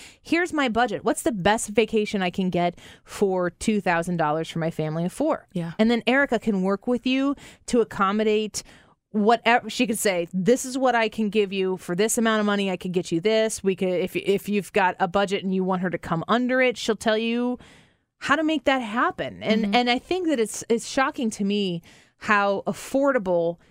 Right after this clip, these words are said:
Speaker 1: it can actually be, 'cause I think some people feel as though it's unattainable.
Speaker 2: Yeah.
Speaker 1: How affordable it can be if you know what you're getting yourself into, you know what the number is, and if you plan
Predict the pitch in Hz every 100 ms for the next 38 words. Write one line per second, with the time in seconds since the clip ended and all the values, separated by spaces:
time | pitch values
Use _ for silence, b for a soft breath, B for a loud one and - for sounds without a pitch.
0 | b b - 220 240 208 214 - 208 185
1 | 170 170 175 180 196 185 185 175 190 156
2 | - 170 151 156 - 175 160 - 175 190
3 | 220 214 160 165 165 233 - - - 190
4 | 208 233 254 - 240 247 254 269 B B
5 | B - 214 - 202 208 202 196 185 _
6 | 202 196 202 247 - 294 320 320 320 -
7 | 302 226 202 - 214 - 185 180 190 214
8 | 226 214 196 185 180 185 180 185 185 -
9 | 202 202 196